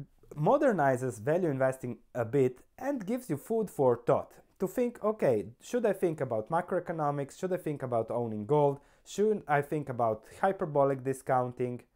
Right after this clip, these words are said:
portfolio strategies, all-weather portfolio, rebalancing, selling, buying,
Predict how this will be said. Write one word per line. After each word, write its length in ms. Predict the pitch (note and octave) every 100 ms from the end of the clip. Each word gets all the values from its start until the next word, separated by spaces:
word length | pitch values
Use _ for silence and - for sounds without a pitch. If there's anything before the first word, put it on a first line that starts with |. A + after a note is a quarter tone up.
| _
portfolio 480 | G#3+ G#3 D#3 C3+ C3
strategies, 800 | - C3 A#2+ B2 A2 A#2+ A2+ A#2+
all-weather 560 | F#3+ A3 G3+ C#3+ B2 A#2+
portfolio, 680 | - A#2+ - A#2+ A2 A2+ G#2+
rebalancing, 880 | F3 A3 D3 B2 A#2+ A#2 A#2+ A#2
selling, 580 | A2+ - G3+ F3 C#3+ C#3
buying, 720 | B2 C3+ B2+ B2 B2 A#2+ A2